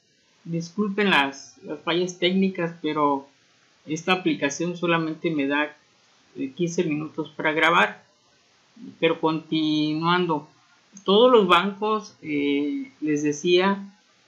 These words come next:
que les ofrecen el servicio de banca, banca, este, por internet, es decir, ustedes pueden estar consultando,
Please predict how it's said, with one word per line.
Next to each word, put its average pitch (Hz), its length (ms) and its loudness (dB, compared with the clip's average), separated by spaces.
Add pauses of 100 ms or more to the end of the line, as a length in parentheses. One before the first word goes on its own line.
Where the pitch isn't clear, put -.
que 151 320 2
les 151 220 -2
ofrecen 196 1000 2
el 160 160 -6
servicio 170 640 -2
de 147 160 -2
banca, 151 880 0 (800)
banca, 165 680 0
este, 127 380 -6
por 151 220 -4
internet, 196 600 -2 (200)
es 165 80 -6
decir, 160 380 -4
ustedes 160 340 -6
pueden 156 240 -8
estar 151 280 -6
consultando, 147 760 -10